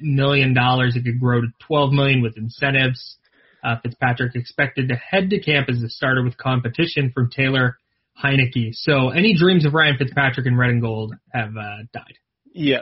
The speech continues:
Speaker 2: that's probably more than the forty-niners are willing to spend for a backup, and there's,
Speaker 1: Probably.
Speaker 2: it's much less likely that Fitzpatrick would start in San Francisco than it um, than with Washington. Anyway,
Speaker 1: Yeah.
Speaker 2: Kyle Juszczyk.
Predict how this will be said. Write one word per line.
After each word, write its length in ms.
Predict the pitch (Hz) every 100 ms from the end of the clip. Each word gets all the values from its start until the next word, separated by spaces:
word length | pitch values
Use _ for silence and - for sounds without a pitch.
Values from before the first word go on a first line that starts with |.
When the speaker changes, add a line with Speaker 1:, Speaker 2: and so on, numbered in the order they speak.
| 143
Speaker 2:
that's 220 | 147 -
probably 420 | - 160 160 165
more 400 | 147 139 135 131
than 260 | 120 127 123
the 80 |
forty-niners 640 | 120 143 123 123 123 127 127
are 60 |
willing 260 | 120 123 120
to 60 | 117
spend 320 | - 123 117
for 160 | 123
a 40 | 113
backup, 540 | 120 120 - 127 123 - _ _
and 400 | 135 120 120 117
there's, 180 | 123 120
Speaker 1:
Probably. 180 | -
Speaker 2:
it's 140 | 143 -
much 440 | 147 131 139 135 143
less 320 | 131 131 -
likely 360 | 127 123 135
that 140 | 123 135
Fitzpatrick 560 | 120 - 117 - -
would 120 | - -
start 280 | - -
in 80 | 120
San 180 | - 127
Francisco 480 | - 113 127 - 104
than 140 | 120
it 100 | 120 - - - - _ _ _ _
um, 340 | 139 120 117 - - - _ - _ _ _
than 280 | - 160 160
with 120 | 139
Washington. 580 | 131 127 127 117 - - -
Anyway, 300 | 185 160 127
Speaker 1:
Yeah. 100 | 117
Speaker 2:
Kyle 220 | 185 196
Juszczyk. 480 | 185 170 - 131 117